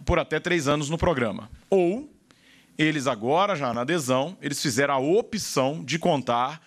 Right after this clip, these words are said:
com os dez por cento que vai conta aquela, aquele acréscimo de dez por cento, né, a bonificação, que vale para o concurso da residência médica.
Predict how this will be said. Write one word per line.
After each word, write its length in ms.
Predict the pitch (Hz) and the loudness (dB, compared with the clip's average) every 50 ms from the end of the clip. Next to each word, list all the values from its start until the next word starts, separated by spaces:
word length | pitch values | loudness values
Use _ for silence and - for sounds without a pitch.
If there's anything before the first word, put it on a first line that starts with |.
| _ _ | _ _
com 120 | - 170 | -4 -2
os 180 | 185 180 147 127 | -2 -2 -2 -2
dez 380 | 107 127 143 165 180 - - - | 0 2 2 2 0 -2 -6 -10
por 120 | - 214 | -10 -10
cento 540 | - - - 151 143 151 147 - - 196 - - - - - - | -6 -4 0 0 0 0 -2 -4 -8 -8 -10 -12 -20 -20 -10 -4
que 100 | - 190 | -4 -2
vai 380 | 147 120 127 127 135 151 165 - - _ _ _ - | 0 2 2 2 2 0 -2 -6 -14 _ _ _ -2
conta 320 | - 131 135 143 135 147 | 0 2 2 2 2 0
aquela, 300 | 131 - - 120 113 113 110 - | -2 0 2 0 2 2 0 -2
aquele 420 | 104 - 113 107 107 107 101 101 - | -4 -2 -2 0 2 2 0 0 0
acréscimo 760 | - 110 - - - 131 147 175 190 - - - 131 127 117 | -2 -4 -4 -2 -2 0 0 0 -2 -4 -6 -6 -4 -4 -4
de 100 | 107 113 | -4 -2
dez 220 | 104 117 117 110 | -2 -2 -2 -2
por 100 | - 120 | -4 -6
cento, 340 | 110 - - 120 151 160 - | -6 -2 -2 -2 -2 0 0
né, 80 | 143 120 | 0 0
a 60 | 113 | 0
bonificação, 800 | 107 117 117 117 - - - 143 139 - - 143 147 160 190 - - - - - - - - | 0 0 -2 -2 -4 -4 -2 -2 -2 -2 -2 -2 -2 -2 -2 -6 -14 -20 -20 -20 -20 -12 -6
que 200 | - 185 185 196 | -2 0 0 0
vale 360 | 196 165 156 143 139 143 151 | 0 0 0 2 0 0 0
para 160 | - 160 156 | -2 -2 -2
o 60 | 160 | -2
concurso 460 | - 175 151 127 131 131 139 - - | -4 -4 -4 -2 0 -2 -2 -2 -2
da 100 | 143 147 | 0 0
residência 420 | 143 147 147 139 131 135 143 - 185 | 2 2 0 0 -2 -2 0 0 2
médica. 440 | 214 214 151 - - - - - | 0 0 0 -2 -6 -8 -10 -12